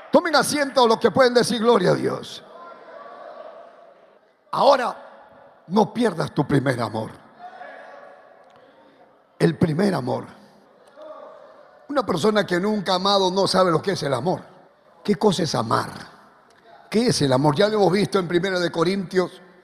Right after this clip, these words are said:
capítulo trece, que habla del amor, que habla que el amor es benigno, el amor es sufrido, el amor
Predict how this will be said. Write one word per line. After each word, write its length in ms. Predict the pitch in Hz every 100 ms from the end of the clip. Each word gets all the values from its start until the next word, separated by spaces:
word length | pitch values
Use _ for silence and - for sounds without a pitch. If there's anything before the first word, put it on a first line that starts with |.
| - _ _
capítulo 520 | - - 160 170 165
trece, 460 | 156 180 196 - 165
que 100 | 170
habla 240 | 175 185
del 140 | 180 160
amor, 420 | 131 156 190 156
que 140 | 151
habla 220 | 143 160 156
que 100 | 147
el 60 |
amor 260 | 131 143 151
es 320 | 165 160 - - - - - -
benigno, 600 | 135 113 143 143 135 127
el 60 |
amor 260 | 123 120 135
es 100 | 131
sufrido, 540 | 131 123 147 147 143
el 80 | 135
amor 460 | 127 120 139 147